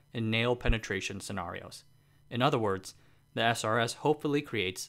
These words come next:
an overall safer battery. Due to its early mover and technical advantages, L G Energy has garnered an impressive range of customers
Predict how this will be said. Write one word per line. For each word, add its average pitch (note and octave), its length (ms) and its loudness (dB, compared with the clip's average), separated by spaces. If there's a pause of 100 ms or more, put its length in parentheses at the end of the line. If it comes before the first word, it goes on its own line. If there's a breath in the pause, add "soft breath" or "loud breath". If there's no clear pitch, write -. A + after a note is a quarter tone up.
an A#2 140 -2
overall G#2 440 0
safer F2 360 -8
battery. - 420 -10 (1600 loud breath)
Due D3 160 6
to A3+ 160 4
its G#3+ 120 4
early A#2+ 260 4
mover B2 340 4
and A#2 200 0
technical G#2+ 460 -4
advantages, B2 720 2
L C3 160 2
G C#3 220 0
Energy A#2 420 0
has A2 220 -2
garnered G#2+ 460 2
an A#2+ 100 -2
impressive A#2 500 0
range G2 240 -4
of G#2 100 -10
customers E2 600 -4